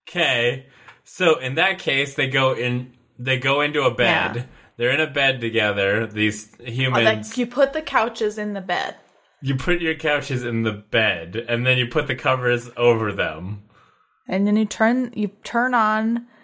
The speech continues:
Speaker 2: some music. That song that's like, "Let's get it on."
Speaker 1: Do they need to
Speaker 2: And
Speaker 1: be,
Speaker 2: then you
Speaker 1: like,
Speaker 2: close the door.
Speaker 1: next to each other, or do you need to put your love seat on top of your recliner?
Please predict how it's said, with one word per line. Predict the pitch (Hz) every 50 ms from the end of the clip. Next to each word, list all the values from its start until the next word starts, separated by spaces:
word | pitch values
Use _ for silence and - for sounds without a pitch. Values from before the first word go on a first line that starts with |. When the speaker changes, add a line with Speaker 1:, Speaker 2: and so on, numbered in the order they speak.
| - - _ _ _ _ -
Speaker 2:
some | - - - - 214 202 196 190 190
music. | 190 196 214 226 226 214 180 185 170 170 175 180 - - - - - - _ _ _ _ _ _ _ _ _ _ _ _ _ -
That | 202 196 208 220
song | - - 220 208 208 208 208 208 202
that's | 190 190 185 - -
like, | 190 180 180 180 180 - 202
"Let's | 202 202 208 202 - -
get | - 214 208 208
it | 202 190 196
on." | 196 190 185 180 180 175 180 185 190 196 190 - _ _ - -
Speaker 1:
Do | - 143 143
they | 147 143 143
need | 147 156 165
to | 165 180
Speaker 2:
And | -
Speaker 1:
be, | -
Speaker 2:
then | 165 196 196 202
you | 196
Speaker 1:
like, | 135 131 131
Speaker 2:
close | 214 208 208 202 190 - - _ _ _ - -
the | 202 185
door. | 127 - 131
Speaker 1:
next | 131 143 156 208 214 - -
to | 175
each | 160 165 170 170 -
other, | 175 170 175 175 175 170 160
or | 123 131 131
do | 131 135
you | 135 135 135
need | 135 135 135
to | 131 131
put | 131 151 135 127 -
your | 139 127
love | 120 123 123 123 120
seat | - - 131 127 117
on | 110 117 113 113
top | - 131 127 120 120 117 113 -
of | - 107 110 107 104 104
your | 107 107 104 104 101 101 98 95
recliner? | 82 95 98 92 - 110 98 92 90 85 69 - 85 90 92